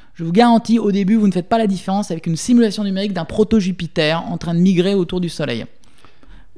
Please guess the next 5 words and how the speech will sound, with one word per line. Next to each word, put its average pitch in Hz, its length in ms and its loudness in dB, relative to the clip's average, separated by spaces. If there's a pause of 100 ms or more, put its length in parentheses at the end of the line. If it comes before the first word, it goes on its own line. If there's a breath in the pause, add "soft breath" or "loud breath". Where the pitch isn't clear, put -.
(140)
Premier 202 340 2
exemple. 156 420 -6 (640 soft breath)
Deuxième 247 400 4
exemple, 240 580 4 (220)
euh, 196 340 2